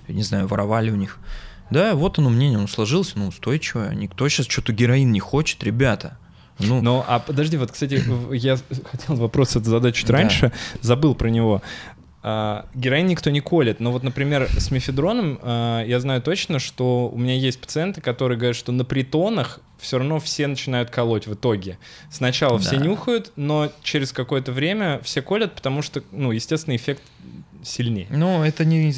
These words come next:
Speaker 1: не закономерность тоже, она социальная, просто ты, э, зная, что героин плохо, и начиная употреблять мефедрон, думаешь, что, ну, как вот я сказал, да, героин плохо, а мефедрон нет, потом употребляешь мефедрон, потом он тебя доводит до тех точек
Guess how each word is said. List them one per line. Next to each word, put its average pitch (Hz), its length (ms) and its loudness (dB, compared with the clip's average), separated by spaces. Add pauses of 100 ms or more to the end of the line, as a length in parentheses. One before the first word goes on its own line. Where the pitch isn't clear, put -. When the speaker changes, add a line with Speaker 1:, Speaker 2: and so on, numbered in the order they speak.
Speaker 1:
не 143 280 0
закономерность 143 640 0
тоже, 107 340 0
она 104 180 0
социальная, 147 680 0
просто 110 340 -6
ты, 113 400 -2 (380)
э, 110 280 0
зная, 113 420 2
что - 220 -6
героин 110 400 0
плохо, 110 600 0
и 98 200 -2
начиная 117 360 0
употреблять 113 500 -2
мефедрон, 113 760 0
думаешь, 110 440 0
что, - 540 -6 (460)
ну, 98 640 -4
как - 200 -10
вот - 120 -8
я 107 80 -2
сказал, 107 440 -4
да, 117 240 -2
героин 110 400 -4
плохо, 160 680 0
а 113 40 -2
мефедрон 110 440 -4
нет, 190 360 0
потом - 280 -6
употребляешь 110 500 -4
мефедрон, 113 380 0
потом 104 400 -4
он 104 120 -2
тебя 101 180 -2
доводит 113 460 2
до 104 100 -2
тех - 220 -6
точек - 480 -4